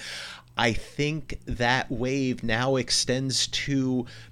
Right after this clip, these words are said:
machine learning as well, that even if you yourself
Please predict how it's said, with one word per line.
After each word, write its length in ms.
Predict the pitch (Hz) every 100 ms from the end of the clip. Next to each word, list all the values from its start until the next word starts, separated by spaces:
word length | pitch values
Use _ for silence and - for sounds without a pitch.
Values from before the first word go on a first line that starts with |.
| -
machine 500 | 120 123 - 135 123
learning 400 | 117 139 135 110
as 200 | 104 -
well, 300 | 123 131 101
that 260 | 113 107 -
even 280 | 156 165 143
if 160 | 113
you 140 | 131 139
yourself 680 | 131 107 - - 147 131